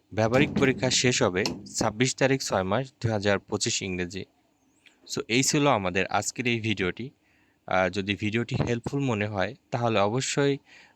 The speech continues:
লাইক করবেন এবং সাবস্ক্রাইব করবেন। আর হ্যাঁ, এই ভিডিওটি অবশ্যই আপনার বন্ধুদের মাঝে শেয়ার করুন, কারণ শেয়ার করার মাধ্যমে তারাও জানতে পারবে যে দুই হাজার চব্বিশ সালের বিপিএড প্রথম সেমিস্টার পরীক্ষা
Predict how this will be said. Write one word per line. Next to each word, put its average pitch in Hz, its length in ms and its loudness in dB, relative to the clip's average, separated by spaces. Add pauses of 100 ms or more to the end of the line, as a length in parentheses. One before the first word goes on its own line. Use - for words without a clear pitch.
(140)
লাইক 101 240 0
করবেন 123 340 2
এবং 110 200 -2
সাবস্ক্রাইব 110 580 -4
করবেন। 90 320 -2 (540)
আর 104 160 0
হ্যাঁ, 110 340 -2
এই 123 160 -2
ভিডিওটি 139 340 0
অবশ্যই 139 420 0
আপনার 104 380 0
বন্ধুদের 110 440 -2
মাঝে 120 220 0
শেয়ার 113 320 2
করুন, 90 280 -4 (320)
কারণ 92 300 0
শেয়ার 110 340 0
করার 123 220 2
মাধ্যমে 113 480 -2
তারাও 101 380 2
জানতে 95 340 -2
পারবে 92 340 -6
যে 92 280 -2 (340)
দুই 113 120 2
হাজার 127 200 2
চব্বিশ 117 440 -2
সালের 127 360 2
বিপিএড 110 520 0 (100)
প্রথম - 300 -4
সেমিস্টার 131 480 0
পরীক্ষা 110 520 -2